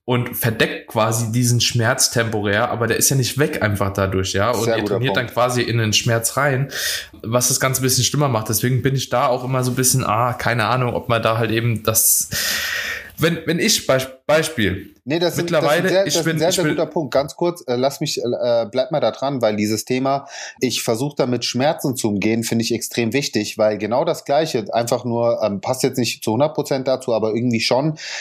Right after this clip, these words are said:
Speaker 2: genau das höre ich nämlich auch von vielen, die dann sagen, „Ja, hab brutal Schulterschmerzen, aber wenn ich mir eine Ibo reinknall, dann kann ich trainieren.“ Das ist so ein bisschen, das ist so ein bisschen eigentlich das, was heißt so ein bisschen, eigentlich ziemlich ähnliches Prinzip,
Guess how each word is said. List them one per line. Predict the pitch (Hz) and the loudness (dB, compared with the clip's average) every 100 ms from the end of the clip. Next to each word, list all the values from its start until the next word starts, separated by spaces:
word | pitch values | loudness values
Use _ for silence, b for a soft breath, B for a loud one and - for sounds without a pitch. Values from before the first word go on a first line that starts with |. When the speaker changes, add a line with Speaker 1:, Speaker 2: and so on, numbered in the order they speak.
| B | B
Speaker 2:
genau | - 123 135 | -6 -2 0
das | 151 160 - - - | 0 0 -4 -10 -2
höre | 117 | 0
ich | 139 - | 0 0
nämlich | 135 123 | -2 0
auch | 127 | -2
von | - 120 | 0 -2
vielen, | - 131 127 | -2 -2 0
die | 120 | 0
dann | 113 110 | 0 0
sagen, | 107 107 107 B B 110 | 0 0 -2 B B -4
„Ja, | 127 156 | 0 0
hab | 151 | 0
brutal | - 131 135 135 | -2 0 0 0
Schulterschmerzen, | 170 156 139 143 139 - | 0 0 -2 0 0 0
aber | 131 117 | 0 0
wenn | 117 | 0
ich | 123 - | 0 0
mir | |
eine | 117 | 0
Ibo | 127 151 151 | 0 0 0
reinknall, | 139 135 - 131 120 | 0 -2 -2 0 0
dann | 110 | 0
kann | 120 | -2
ich | 120 - | -2 -2
trainieren.“ | 123 113 107 95 - B B - | -2 0 0 -2 -6 B B -2
Das | 131 | 0
ist | 180 175 | 0 0
so | 170 | 0
ein | |
bisschen, | 156 185 196 190 - | 0 -2 0 -2 -4
das | - 131 | -4 -2
ist | 160 | 0
so | 175 | 0
ein | 151 | 0
bisschen | 180 202 190 | -2 -2 0
eigentlich | 160 160 | 0 -2
das, | 170 147 - | -2 -2 -4
was | 113 113 | -4 -2
heißt | 123 | -2
so | 123 | -2
ein | 107 | -2
bisschen, | 165 139 | 0 0
eigentlich | 113 123 123 | 0 -2 -2
ziemlich | - 156 160 - | -2 0 -2 -2
ähnliches | 139 160 151 127 | -2 -2 -2 -4
Prinzip, | - 117 - 170 | -4 -2 0 0